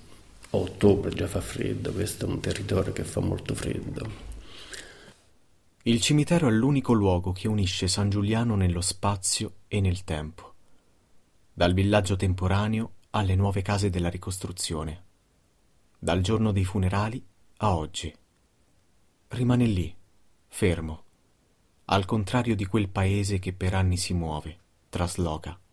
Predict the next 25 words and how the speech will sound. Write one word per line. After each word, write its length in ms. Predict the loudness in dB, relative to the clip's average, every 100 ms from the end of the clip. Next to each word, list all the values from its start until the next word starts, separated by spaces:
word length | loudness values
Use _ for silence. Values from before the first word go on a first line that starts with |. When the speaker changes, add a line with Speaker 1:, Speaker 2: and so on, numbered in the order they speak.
| _ _
Speaker 2:
si 160 | -12 -8
perde. 440 | -6 -8 -10 -14 -16 _ _ _ _ _ _ _ _ _ _ _ _
Il 140 | -2 2
cancello 420 | 2 4 4 4
del 160 | 2 2
Camposanto 840 | -2 0 0 0 0 -4 -8 -8
è 180 | -8 -8
quasi 360 | -2 0 2 0
inutile, 500 | 0 0 -4 -10 -12 _ _ _ _ _ _ -4
lasciato 380 | -2 0 0
sempre 340 | 2 2 0 0
aperto, 540 | 0 -2 -4 -10 -14 -16 -20 -20 -4
ventiquattro 720 | 0 2 2 0 0 0 -2
ore 200 | -2 -2
su 180 | -2 0
ventiquattro. 840 | 0 -2 -2 -4 -4 -8 -12 -12 -14 -18 -18 -20 _ _ _ _ _ _ _ _ _
Ciro 300 | 2 4 4
e 40 |
Maria 540 | 4 2 0 0 -2 -4 -14 -20 _ 0
lo 160 | 4
attraversano 640 | 4 4 0 0 0 0 -2
tutti 240 | -2 -4
i 60 | -4
giorni, 460 | -2 -4 -6 -10 -14 _ _ -6
all'imbrunire, 720 | -2 0 0 0 0 -4 -12